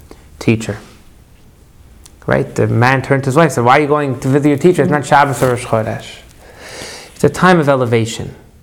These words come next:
Not only is it a time of elevation for us, it's also a time of elevation for souls in heaven. Shabbos and Rosh Chodesh, souls that are in the Yetzirah, elevate to Bria. Souls that in this world served Hashem out of emotions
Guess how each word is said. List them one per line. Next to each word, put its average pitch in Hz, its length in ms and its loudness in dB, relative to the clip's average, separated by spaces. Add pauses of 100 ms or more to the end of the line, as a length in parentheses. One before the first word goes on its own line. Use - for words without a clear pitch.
(1000)
Not 151 200 2
only 160 160 2
is 135 80 0
it 127 80 -2
a - 20 -2
time 143 220 0
of 127 80 0
elevation 127 400 0
for 113 160 -2
us, 147 200 -2
it's - 140 -4
also 160 160 0
a 143 40 -2
time 147 180 0
of 131 100 0
elevation 127 480 0
for 113 160 -2
souls 135 340 2
in 120 80 0
heaven. 113 360 -4 (800)
Shabbos 170 540 2
and 147 100 2
Rosh 135 200 -2
Chodesh, 139 720 0 (180)
souls 135 720 2
that 127 120 2
are 120 120 2
in 120 160 0
the 117 180 2
Yetzirah, 131 680 2 (720)
elevate 139 640 2 (140)
to 139 120 0
Bria. 113 520 0 (840)
Souls 165 540 4
that 135 160 2
in 135 120 0
this 160 240 -2
world 151 340 2
served 160 300 0
Hashem 139 340 0
out 139 120 2
of 127 80 -4
emotions 123 840 0